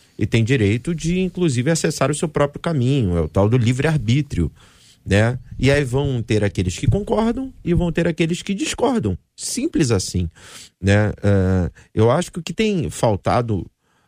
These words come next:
pra, pra os governantes é esse entendimento, e aí eu não sei se tem faltado entendimento, mas às vezes se aproveitam, né, dessa maré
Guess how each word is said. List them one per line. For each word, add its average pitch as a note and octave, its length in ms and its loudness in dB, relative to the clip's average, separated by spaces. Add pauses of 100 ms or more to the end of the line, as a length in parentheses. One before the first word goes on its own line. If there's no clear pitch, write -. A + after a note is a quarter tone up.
(120)
pra, G#2+ 500 0 (240)
pra A2 220 2
os G2 140 0
governantes A#2+ 760 0
é A#2+ 80 4
esse B2 220 -2
entendimento, A#2 1120 0 (720)
e F4 160 4
aí E4+ 160 0
eu D#4 60 -2
não E3 140 4
sei C3 180 0
se - 120 -2
tem A2 120 0
faltado F#2+ 400 0
entendimento, F#2+ 640 0
mas A2+ 160 0
às G2+ 100 2
vezes C3 300 -2
se - 160 -4
aproveitam, A2 760 0
né, B2+ 240 2 (480)
dessa G#2 560 2
maré B2+ 560 0